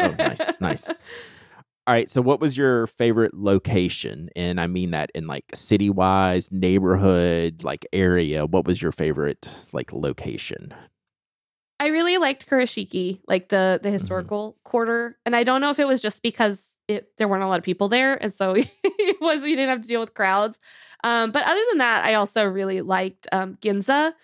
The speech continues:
Speaker 2: Um, and this was our first time staying in Ginza, and I liked just how close we were to everything and how, like, accessible everything was, even though it is kinda like a fancier, like, rich people
Speaker 1: Mm-hmm.
Speaker 2: area.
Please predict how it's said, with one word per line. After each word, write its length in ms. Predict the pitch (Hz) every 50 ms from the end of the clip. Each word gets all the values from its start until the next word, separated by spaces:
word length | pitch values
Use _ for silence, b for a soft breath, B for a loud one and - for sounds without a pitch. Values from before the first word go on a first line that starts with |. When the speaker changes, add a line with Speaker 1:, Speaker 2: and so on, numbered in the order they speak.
| _ _ _ _ _ _ _ _ _ -
Speaker 2:
Um, 340 | 220 214 208 202 202 - - - -
and 200 | - 233 226 226
this 120 | 233 -
was 120 | - 240 269
our 80 | 254
first 200 | 226 - 226 202 -
time 140 | 226 220
staying 540 | - - - - 202 185 190 202 214 220 226
in 400 | - - - 226 226 226 247 247
Ginza, 640 | 233 269 269 262 269 262 - 285 277 277 277 294 294 - _ -
and 360 | 214 208 208 208 202 196 196 -
I 120 | - 208 202
liked 240 | 202 202 202 202 -
just 140 | - 208 -
how 120 | 240 214
close 540 | - - - - - 196 175 185 - - -
we 160 | 214 220 226
were 320 | 226 254 254 254 262 269
to 180 | 262 - 285 -
everything 420 | 254 254 269 277 247 277 262 247
and 100 | 233 208
how, 200 | 202 214 202 196
like, 220 | 190 196 190 185 - -
accessible 1000 | 202 202 - - - 180 165 - - - 202 185 - 185 - - - - - _ _ -
everything 540 | - 196 190 - - - - - - 90 -
was, 260 | - - - - -
even 200 | - 240 214 226
though 100 | 233 220
it 80 | 214 196
is 140 | 196 190 -
kinda 180 | - - 196 190
like 180 | 190 180 185 -
a 200 | 180 180 196 - _ _ _ _ _ _ _ _ -
fancier, 640 | 202 180 185 185 - - 175 165 170 170 175 165
like, 200 | - - - - _ _ _ -
rich 220 | - - - -
people 200 | - - - 135
Speaker 1:
Mm-hmm. 180 | 127 107 107 95
Speaker 2:
area. 420 | - 78 - - - 76 76 -